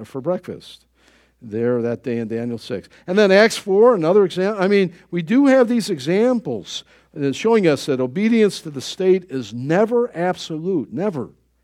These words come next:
never, never, never absolute. Well, a number of reasons now given for our, why we should obey. I, I appreciate that in one B,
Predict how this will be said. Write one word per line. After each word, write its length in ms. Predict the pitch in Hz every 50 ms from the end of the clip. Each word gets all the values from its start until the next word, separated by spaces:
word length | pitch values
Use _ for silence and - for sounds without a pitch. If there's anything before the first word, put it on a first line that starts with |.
| _ _ -
never, 440 | 127 185 220 214 185 143 - - _ _ _ _ _ _ _ _ _ _ _ _
never, 540 | 98 107 156 214 220 190 165 110 85 - _ _ _ _ _ _ _ _ _ _ _ _ _ _ _ _ _ _
never 440 | 110 110 131 190 226 220 196 165 139
absolute. 640 | 127 120 113 - - - 113 95 87 87 78 - - _ _ _ _ _ _ _ _ _ _ _ _ _ _
Well, 280 | - 151 156 160 165 147
a 40 | 151
number 320 | 160 185 214 220 202 185
of 140 | 156 123 139
reasons 580 | 160 196 202 196 165 123 143 135 120 - - -
now 440 | 127 117 123 131 131 135 135 131 - _ _ _ _ 147
given 320 | 135 175 180 165 170 151
for 380 | - - - 156 147 147 143 139
our, 200 | - 143 143 143
why 300 | 139 135 147 156 160 160
we 160 | 160 151 139
should 300 | 135 - - 165 156 135
obey. 420 | 131 123 107 - 135 131 123 113 107
I, 120 | 101 107
I 120 | 107 117
appreciate 440 | 120 - - 196 175 - - 143 113
that 160 | - 123 117
in 260 | 113 113 110 117 117 117
one 220 | 135 151 147 143
B, 420 | 127 135 135 139 147 160 151 156